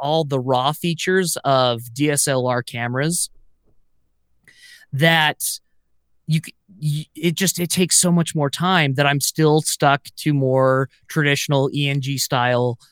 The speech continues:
uh, video cameras. And so as long as,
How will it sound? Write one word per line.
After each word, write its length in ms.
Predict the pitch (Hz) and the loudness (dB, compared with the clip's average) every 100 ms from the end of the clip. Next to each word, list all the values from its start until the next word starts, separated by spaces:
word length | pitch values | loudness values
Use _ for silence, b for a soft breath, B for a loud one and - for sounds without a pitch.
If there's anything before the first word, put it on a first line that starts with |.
| b - | b -6
uh, 240 | 131 131 127 | 0 0 0
video 300 | 123 151 202 | 0 2 2
cameras. 480 | - 135 110 117 120 | 2 -4 -4 -6 -8
And 100 | 117 | -6
so 360 | - 127 120 | -2 0 0
as 160 | 117 117 | 0 -2
long 220 | 127 147 | -2 -2
as, 420 | 147 135 - - | -2 -4 -6 -8